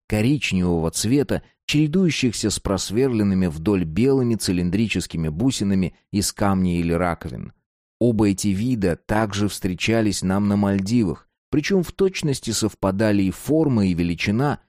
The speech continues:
Надпись на дощечке гласила: Инские бусины из полудрагоценных камней,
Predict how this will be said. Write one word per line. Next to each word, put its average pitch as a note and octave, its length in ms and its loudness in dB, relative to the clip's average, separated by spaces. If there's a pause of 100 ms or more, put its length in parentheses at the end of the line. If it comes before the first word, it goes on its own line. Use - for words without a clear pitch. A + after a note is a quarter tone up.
(260)
Надпись A2 520 -2
на F2 160 -2
дощечке A#2 580 -2
гласила: G#2 760 0 (260)
Инские D3 600 0
бусины G2+ 640 0 (120)
из A2+ 200 -4
полудрагоценных F2+ 920 -2
камней, F2+ 540 -2